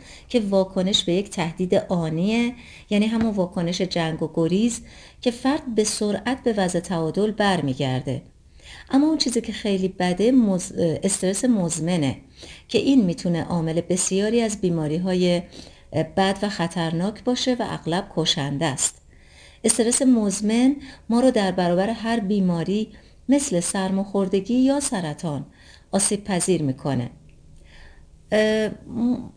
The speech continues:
آدرنالین و کورتیزول که هورمون‌های استرس هستن، از طریق جریان خون به همه جای بدن، از جمله مغز می‌رسن و اثرات منفی زیادی رو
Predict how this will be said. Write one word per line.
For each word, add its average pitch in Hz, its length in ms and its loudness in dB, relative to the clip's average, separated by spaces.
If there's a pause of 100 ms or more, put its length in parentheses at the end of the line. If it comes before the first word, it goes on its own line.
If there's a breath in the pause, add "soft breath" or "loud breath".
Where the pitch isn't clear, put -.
(140)
آدرنالین 285 680 6
و 262 100 2
کورتیزول 247 720 2
که 226 140 -2
هورمون‌های 208 580 0
استرس - 460 -2
هستن، 220 440 0 (360 loud breath)
از 202 180 0
طریق 208 280 2
جریان 175 580 0
خون 233 400 0 (280 loud breath)
به 214 80 2
همه 220 360 0
جای 262 220 4
بدن، 190 480 -2 (340 loud breath)
از 277 240 0
جمله 214 300 2
مغز 180 420 0
می‌رسن 135 580 -2 (520 loud breath)
و 185 160 2
اثرات 220 500 0
منفی 170 560 -2
زیادی 190 560 2
رو 262 240 4